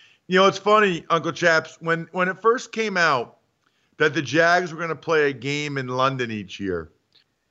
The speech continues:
I was working for another outlet, and we had a lot of fans call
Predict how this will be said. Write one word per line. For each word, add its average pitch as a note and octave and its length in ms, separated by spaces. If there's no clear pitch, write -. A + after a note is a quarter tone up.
I D#3 140
was F3+ 200
working E3 440
for D3+ 200
another D3 340
outlet, B2 580
and C3 180
we D#3+ 80
had F3+ 100
a D#3 40
lot E3 240
of F#3 120
fans G#3 440
call D3 640